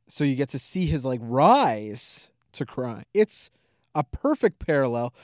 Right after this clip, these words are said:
to watching Michael fall into crime. I, I just,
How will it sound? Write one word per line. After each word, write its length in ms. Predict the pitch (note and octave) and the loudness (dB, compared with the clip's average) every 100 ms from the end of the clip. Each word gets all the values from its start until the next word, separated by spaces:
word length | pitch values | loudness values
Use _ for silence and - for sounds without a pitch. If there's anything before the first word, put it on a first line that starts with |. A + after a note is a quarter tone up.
| - - | -20 -2
to 100 | E3+ | 4
watching 440 | E3 D3+ D#3+ D3 | 6 6 2 -2
Michael 400 | D3 D#3 D#3+ D3 _ _ | 0 0 0 -2 _ _
fall 800 | - - - G#3 C4+ E4+ D#4+ F3+ | -20 -20 4 12 12 12 12 10
into 320 | C3+ B2 C3+ | 2 -4 -10
crime. 520 | - A#2+ G#2+ F2+ F#2+ - | -10 -8 -8 -12 -14 -4
I, 160 | F#3+ G3+ | -2 2
I 160 | A3+ | 2
just, 280 | G3+ C4+ - | 2 -2 -8